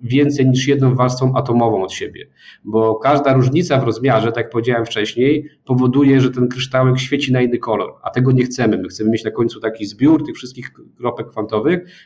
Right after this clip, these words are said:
z których każda świeci dokładnie jedną barwą, bo to są takie, no, oczekiwania od tych najbardziej zaawansowanych technologii, że to będzie bardzo dobrze zdefiniowana,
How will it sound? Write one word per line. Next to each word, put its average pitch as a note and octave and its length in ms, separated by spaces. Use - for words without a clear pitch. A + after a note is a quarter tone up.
z - 100
których C3 240
każda C#3 320
świeci C3 360
dokładnie C#3 540
jedną A#2+ 340
barwą, A#2+ 420
bo A2+ 240
to B2+ 140
są C3+ 160
takie, A#2+ 500
no, A#2 260
oczekiwania A2+ 720
od G#2+ 220
tych - 160
najbardziej A2 360
zaawansowanych G#2+ 600
technologii, G#2+ 500
że A2 60
to A#2+ 80
będzie G#2 180
bardzo C3 300
dobrze A#2 220
zdefiniowana, G#2+ 680